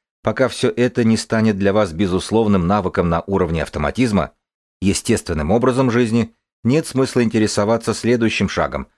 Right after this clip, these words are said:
следующим уровнем познания. Сначала освойте арифметику, а уж потом поговорим об алгебре, а затем о тригонометрии и астрофизике. Помните, знание не сила, но лишь шанс обрести ее,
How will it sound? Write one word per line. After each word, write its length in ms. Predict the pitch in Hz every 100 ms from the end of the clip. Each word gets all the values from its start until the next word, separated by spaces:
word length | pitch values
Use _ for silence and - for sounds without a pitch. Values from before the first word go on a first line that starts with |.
| _
следующим 680 | - 95 120 131 - 82 78
уровнем 280 | 85 78 78
познания. 540 | 87 76 80 71 64 - _ _ _ _ -
Сначала 500 | - 120 - 190 175
освойте 360 | - 139 135
арифметику, 720 | 135 127 147 131 87 - 73 _ _
а 120 | 87
уж 200 | 92 -
потом 360 | - 117 160 80
поговорим 480 | 82 85 85 82 85
об 140 | 82
алгебре, 460 | 80 76 73 73 - _ -
а 120 | 82
затем 400 | 87 - 107 95
о 120 | 87
тригонометрии 840 | 85 92 80 76 67 101 113 120 117
и 160 | 82
астрофизике. 840 | 80 - 98 90 104 76 - - - _ _ _ _ _ _ _
Помните, 560 | - 147 131 87 78 67
знание 640 | 85 73 95 104 107 107 101
не 220 | 101 104
сила, 520 | 98 - 143 87 67 -
но 180 | 85
лишь 180 | 87 92
шанс 420 | - - 101 110
обрести 400 | 95 85 90 -
ее, 360 | 143 92 76 69